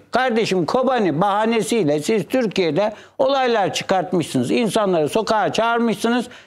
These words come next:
ve elli iki insanımız ölmüş. Dolayısıyla bu kışkırtma sebebiyle Selahattin Demirtaş'ı cezaevine koyuyoruz." demiş.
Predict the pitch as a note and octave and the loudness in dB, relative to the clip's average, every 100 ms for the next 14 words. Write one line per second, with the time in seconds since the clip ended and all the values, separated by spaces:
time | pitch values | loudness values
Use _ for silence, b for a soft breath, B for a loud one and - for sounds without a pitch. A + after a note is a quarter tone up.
0 | - B3 B3+ A#3+ A#3 B3+ A#3+ C#4 C4+ G#3+ | -2 0 2 2 2 0 0 0 0 2
1 | A3+ G3 F3+ F3 D3 F#3 A#3+ B3+ B3+ B3 | 2 2 2 2 0 0 0 0 2 0
2 | B3 - B B _ C#4+ C#4 A#3+ D#3+ F3+ | -2 -6 B B _ 0 2 2 0 2
3 | F3+ F#3 C4+ A#3 A#3+ G#3+ - G#3 - C#4 | 2 2 0 0 0 0 0 0 0 0
4 | - G#3+ G3+ F#3+ F3+ E3+ A#3+ B3 A#3 E3+ | 2 2 2 2 2 2 2 2 0 0
5 | G#3+ G#3+ B3+ B3 F#3+ A3 - A3+ A3+ A3 | 0 2 2 0 0 0 0 0 2 2
6 | A#3+ A#3 A3 A3 A3+ A3+ A3 A3+ A#3+ G#3+ | 2 2 0 0 0 2 2 2 2 2
7 | A#3 A3+ - | 2 0 -2